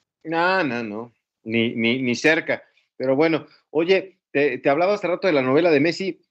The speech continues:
¡Qué guarura trae, eh! Soldado de Afganistán y en Irak y todo eso, lo saca.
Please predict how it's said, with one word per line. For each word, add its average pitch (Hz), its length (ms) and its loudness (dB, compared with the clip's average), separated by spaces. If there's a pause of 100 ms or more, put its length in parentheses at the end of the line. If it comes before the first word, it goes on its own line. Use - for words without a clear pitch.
(120)
¡Qué 185 160 2
guarura 170 560 2
trae, 208 540 2
eh! 277 60 -10
Soldado 165 680 0
de 175 120 0
Afganistán 143 880 0
y 143 340 0
en 127 120 -4
Irak 196 580 -2
y 160 80 -10
todo 196 260 -2
eso, 208 420 -2 (280)
lo 139 220 2
saca. 196 520 0